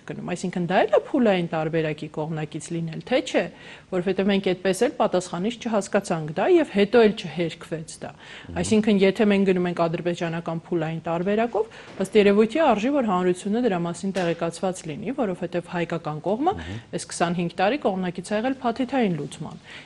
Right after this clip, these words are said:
Speaker 1: Իսկ այդ մի-, միկրոպուճուրիկ քայլերով առաջ գնալը, դա ձեռնտու է առաջի հերթին ադրբեջանական կողմին։
Speaker 2: ԵՒս մեկ եզրույթի մասին, Արցախի ընտրյալ ներկայացուցիչներ։
Speaker 1: Մհմ։
Speaker 2: Ովքեր են դրանք և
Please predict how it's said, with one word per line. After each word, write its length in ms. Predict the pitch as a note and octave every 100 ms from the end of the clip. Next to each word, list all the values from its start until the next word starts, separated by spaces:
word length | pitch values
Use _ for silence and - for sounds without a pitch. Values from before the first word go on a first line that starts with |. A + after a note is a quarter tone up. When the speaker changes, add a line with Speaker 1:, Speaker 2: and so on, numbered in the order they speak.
| -
Speaker 1:
Իսկ 160 | D#3+ F#3
այդ 100 | F3+
մի-, 180 | G3 G#3 G3+
միկրոպուճուրիկ 840 | A3 A3 G3 F#3 F#3+ F3 F3+ F3 -
քայլերով 540 | - F3 E3+ E3+ E3+ E3+ E3+
առաջ 260 | E3+ E3 -
գնալը, 360 | F#3 D4+ B4 A4
դա 120 | D#4+
ձեռնտու 420 | C#4 A3 G#3 G#3 C#4+
է 60 | D#4
առաջի 280 | F#3+ F3 F3+
հերթին 360 | D#3+ E3 A#3+ B3
ադրբեջանական 720 | F3+ F3 E3 D#3+ D3+ - F3 -
կողմին։ 300 | - - D3 - - - _ - - - - - -
Speaker 2:
ԵՒս 200 | G#3 G3 F3+
մեկ 180 | F3+ D3+
եզրույթի 400 | A#2+ B2 A#2+ B2
մասին, 440 | G2+ E2+ - E2+ G#2+ A#2 -
Արցախի 440 | G2 - F#2+ - D3 D#3+ G2
ընտրյալ 460 | F2 F2+ F#2+ A2+ - -
ներկայացուցիչներ։ 1040 | F#2+ G#2+ G2 E2+ - F2 - D#2+ - - - - -
Speaker 1:
Մհմ։ 300 | A3 G#3 A#3
Speaker 2:
Ովքեր 260 | D#3 B3 A#3
են 80 | D#3+
դրանք 400 | G#2 F#2 G2+ C#3 - - - - - - E2+
և 380 | F#2 F2+ F2